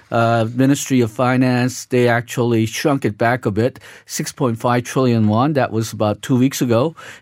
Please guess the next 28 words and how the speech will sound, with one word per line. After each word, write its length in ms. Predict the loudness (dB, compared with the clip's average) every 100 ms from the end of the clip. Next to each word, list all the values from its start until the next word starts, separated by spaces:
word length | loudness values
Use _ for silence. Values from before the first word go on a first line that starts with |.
| 0
And 300 | 2 2 2
then 300 | 2 2 0
at 300 | 0 0 0
the 80 | 0
beginning 400 | 2 2 4 2
of 120 | 2
last 400 | 2 2 -2 0
week, 400 | 2 2 0 -16 -20 -20 -2
uh, 340 | 2 4 4 2
they 180 | 2 0
said, 420 | 0 0 0 0
"Let's 320 | 0 0 -2
do 400 | 0 2 2 -2 _
s-, 220 | -20 -12 0
eleven 360 | 4 4 2 0
point 280 | 0 -2
seven 360 | 0 0 2 0
trillion 500 | 0 0 2 2 4
won." 320 | 4 4 2 -2 -14 -20 -14 -2
Now 480 | 2 4 2 2 2
they 160 | 2
seems, 540 | 0 0 0 0 -2 -6 -2
it 140 | -2
seems 280 | 0 0 0
to 80 | 0
be 140 | 0
changing 520 | 0 0 2 4 2
again. 480 | 2 2 2 2